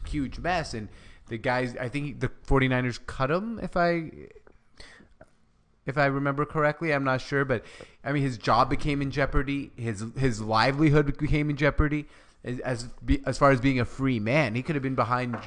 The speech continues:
bars, and this is where I've been continually stressing is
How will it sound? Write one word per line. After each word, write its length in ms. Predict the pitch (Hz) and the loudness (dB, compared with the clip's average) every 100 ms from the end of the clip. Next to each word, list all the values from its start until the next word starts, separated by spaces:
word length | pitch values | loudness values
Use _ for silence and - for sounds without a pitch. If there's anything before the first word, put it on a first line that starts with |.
| - | -14
bars, 600 | 139 110 117 131 143 143 | -14 -2 2 4 2 -2
and 120 | 113 - - - - | -8 -8 -20 -20 -12
this 160 | 156 147 | -8 -8
is 120 | 139 | -4
where 280 | 135 117 - | -2 -2 0
I've 260 | 131 127 | 0 0
been 260 | 120 110 107 - - | -4 -8 -12 -14 -8
continually 760 | 135 143 139 123 113 113 107 | -8 -4 -4 -2 -4 -4 -6
stressing 800 | - - 143 151 202 - 143 117 | -8 -8 2 2 4 0 -2 -4
is 560 | 107 127 120 117 110 | -6 -6 -4 -4 -6